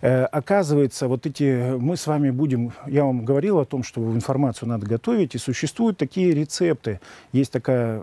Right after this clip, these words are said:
ну, дисциплина, не знаю, кто-то м, назовет наукой, может быть, кто-то не согласится, называется мнемоника или мнемотехника.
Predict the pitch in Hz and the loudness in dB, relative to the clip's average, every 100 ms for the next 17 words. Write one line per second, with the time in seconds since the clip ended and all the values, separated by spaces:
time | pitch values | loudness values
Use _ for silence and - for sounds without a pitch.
0 | 123 117 156 156 107 101 - 113 120 151 | -6 -4 -2 -2 -2 -6 -6 -6 -2 0
1 | 185 156 123 107 107 113 107 117 104 - | 0 0 0 -2 -4 -4 -4 -4 -4 -6
2 | 110 110 110 107 107 110 110 107 107 113 | -6 -4 -2 -2 -2 -2 -2 -2 -2 -2
3 | 104 113 113 107 107 98 95 - - 101 | -2 -2 -2 -4 -4 -4 -10 -12 -8 -6
4 | 113 131 - 202 165 - - - 117 113 | -4 -4 -4 -8 -10 -14 -20 -6 -2 0
5 | 123 - 113 147 320 143 120 120 120 127 | -2 -2 -2 0 0 -2 -2 0 0 0
6 | 123 127 - 101 98 | 0 -4 -4 -10 -14